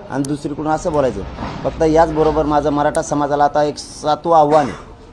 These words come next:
हे सहा मुद्दे, याच्यासाठी दहा तारखेला आमरण उपोषण सुरू होणार आहे. कारण राज्यातला एकही मराठा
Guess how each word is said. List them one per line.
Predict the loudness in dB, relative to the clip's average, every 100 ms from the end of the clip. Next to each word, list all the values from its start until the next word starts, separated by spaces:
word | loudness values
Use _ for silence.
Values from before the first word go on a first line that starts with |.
| 0
हे | 0 0 -6 -4
सहा | -2 0
मुद्दे, | -2 -2 -2 -4 -8 -14 -2
याच्यासाठी | 0 0 -2 -2 -2 -4
दहा | -4 -2 0
तारखेला | 0 -2 -2 0
आमरण | 0 -2 -2 -4
उपोषण | -6 -8 -8
सुरू | -6 -4
होणार | -4 -4
आहे. | -6 -8 -16 -20 -6 0
कारण | 0 2
राज्यातला | 0 2 0 -2 -4
एकही | -2 0 0
मराठा | 2 2 2